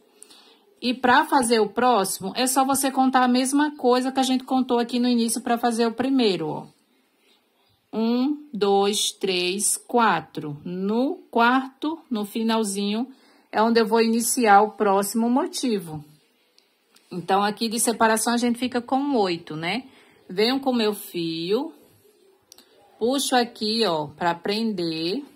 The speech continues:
Faço as nove correntes,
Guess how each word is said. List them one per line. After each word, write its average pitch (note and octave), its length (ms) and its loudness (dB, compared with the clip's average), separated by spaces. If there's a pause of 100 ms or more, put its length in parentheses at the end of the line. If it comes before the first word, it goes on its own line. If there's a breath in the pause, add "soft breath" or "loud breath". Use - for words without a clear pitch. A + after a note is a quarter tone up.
(1500)
Faço F#3 600 2
as G3+ 280 0
nove B3 420 0
correntes, F#3 1040 -2